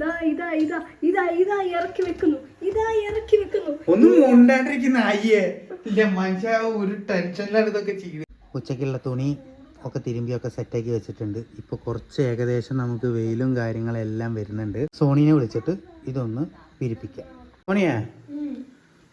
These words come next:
Speaker 2: അവിടെ പുറത്ത് ആ ഈ ബക്കറ്റിലാക്കി വെച്ചില്ലേ തുണി,
Speaker 1: യെസ്.
Speaker 2: അത് ഈ വിരിച്ചിട്ടോ. ഇത് ഞാൻ ചെയ്യാം. തുടക്കലും കാര്യങ്ങളൊക്കെ ഫുൾ ചെയ്തോണ്ട്.
Speaker 1: ചെയ്തോണേ.
Speaker 2: ആ, ചെയ്യാം.
Speaker 1: കാരണം കഴിഞ്ഞല്ലോ ഏകദേശം.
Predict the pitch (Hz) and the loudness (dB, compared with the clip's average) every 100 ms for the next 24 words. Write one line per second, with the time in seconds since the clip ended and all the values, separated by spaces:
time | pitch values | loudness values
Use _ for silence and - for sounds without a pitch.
0 | - 156 165 165 143 143 - 175 - - | 0 2 4 4 4 2 2 2 2 -10
1 | - - - - _ - - 127 143 147 | -20 -20 -20 -20 _ -12 -8 -4 0 4
2 | 147 147 135 139 139 143 156 139 127 120 | 6 6 6 4 4 4 6 6 6 4
3 | 120 123 123 127 - - 262 135 - - | 0 2 2 0 -4 -12 -12 -12 -16 -20
4 | _ - - - - 135 135 147 139 117 | _ -20 -20 -20 -6 2 6 6 8 6
5 | 107 131 123 - - - 139 139 135 113 | 6 4 2 -2 -14 -4 2 4 4 4
6 | 110 107 - - - _ - 123 127 131 | 0 -2 -8 -20 -20 _ -2 0 0 -2
7 | 131 120 120 117 113 113 113 110 104 - | -2 -2 -2 -2 -2 -2 -2 -2 -4 -8
8 | - - - - 294 359 349 285 285 - | -18 -20 -20 -20 -16 -8 -2 0 -2 -4
9 | - 110 - - 277 285 349 311 320 370 | -4 -4 -4 -6 -4 -4 -4 -4 -4 -6
10 | 240 226 226 - | -8 -8 -12 -14